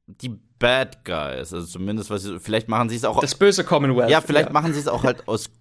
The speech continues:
Speaker 1: guten Gründen. Ich meine, in dieser Welt ist,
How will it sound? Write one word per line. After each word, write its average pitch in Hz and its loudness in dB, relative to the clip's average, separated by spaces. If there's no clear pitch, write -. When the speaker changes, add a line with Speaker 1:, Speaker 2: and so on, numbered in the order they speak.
Speaker 1:
guten 123 -4
Gründen. 123 -6
Ich - -16
meine, 101 -4
in 98 -4
dieser 98 2
Welt 104 2
ist, 90 -14